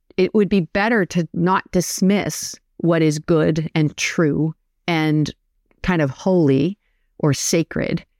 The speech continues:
and, and instead, um, say, "Hey, would you, would you, would you like more?" <laughs> Or, "Would you like to know the source?" Or, "Would you, you like to know the name of what this is?" Um, that, that's kinda cool. But I do think there is a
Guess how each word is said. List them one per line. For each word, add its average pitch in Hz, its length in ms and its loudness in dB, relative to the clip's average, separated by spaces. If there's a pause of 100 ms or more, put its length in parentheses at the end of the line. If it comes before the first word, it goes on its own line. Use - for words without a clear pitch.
(220)
and, 185 300 -2 (120)
and 185 400 2
instead, 185 800 0 (260)
um, 160 400 0 (300)
say, 208 360 -2
"Hey, 226 300 2
would 170 180 0
you, 170 120 0 (120)
would 175 240 0
you, 170 380 2 (340)
would 165 200 0
you 185 100 4
like 190 220 0
more?" 196 400 0 (200)
<laughs> - 580 -12
Or, 180 140 0
"Would 180 180 2
you 185 80 4
like 190 180 0
to 196 100 0
know 185 140 4
the 170 100 0
source?" - 540 -6 (340)
Or, 185 140 2
"Would 180 220 2
you, 185 200 4
you 190 200 4
like 180 160 -2
to 202 100 2
know 185 180 4
the 165 100 2
name 156 640 0 (400)
of 170 180 0
what 160 220 -2
this - 180 -4
is?" - 400 -6 (160)
Um, 143 560 -2 (560)
that, 196 180 -2
that's 233 240 0
kinda 254 200 2
cool. 196 140 -2
But 196 120 0
I 208 100 0
do 269 260 4
think 240 260 2
there 190 220 0
is 190 200 2
a 175 80 2